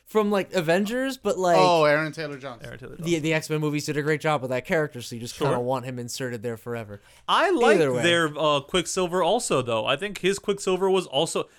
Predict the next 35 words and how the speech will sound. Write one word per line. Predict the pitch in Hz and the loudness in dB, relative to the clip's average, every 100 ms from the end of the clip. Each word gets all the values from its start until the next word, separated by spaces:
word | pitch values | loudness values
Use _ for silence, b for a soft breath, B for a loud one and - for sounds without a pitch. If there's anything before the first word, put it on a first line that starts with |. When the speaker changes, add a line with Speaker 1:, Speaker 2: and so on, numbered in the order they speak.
| b | b
Speaker 3:
his | - 240 302 | 0 2 2
Quicksilver | - 302 - 294 294 320 | 0 -2 0 0 2 2
was | 262 196 160 | 4 2 2
much | 151 160 180 | 0 0 0
more | 180 170 | 0 0
like | 156 139 | 0 -2
the | 147 | -6
comic | - 139 127 - | -4 -4 -4 -12
book | 120 | -14
Quicksilver. | - - 131 113 - - _ _ _ _ _ _ _ | -14 -14 -14 -16 -18 -20 _ _ _ _ _ _ _
Speaker 1:
I | 180 214 247 190 151 | 0 4 4 0 -6
am | 175 175 | -4 -2
sure. | - - 202 190 233 285 _ _ _ _ _ | -4 -2 2 4 2 0 _ _ _ _ _
I | 165 | -2
just, | 180 151 - | -2 -2 -2
I | 175 | -2
felt, | 190 202 190 170 | 0 0 0 0
me | 170 185 | 0 4
watching | 165 170 170 202 | 4 4 0 -2
it, | 202 | -2
I | 131 | -6
guess | 107 135 156 | -8 -8 -6
me | 151 | -2
personally, | 226 214 190 160 | 2 2 0 -2
he | 139 170 | -2 -4
was | 147 | -4
just | 117 113 | -6 -10
very | 110 151 143 139 120 | 0 2 2 0 -6
bland. | 104 123 110 110 107 104 | -12 -12 -10 -10 -12 -10
There | 104 131 | -6 -6
was | 131 | -4
nothing | 165 160 165 170 | 0 0 0 -2
beyond | 156 156 156 | 0 0 0
his | 160 151 | 0 -2
just, | 160 156 | -2 -4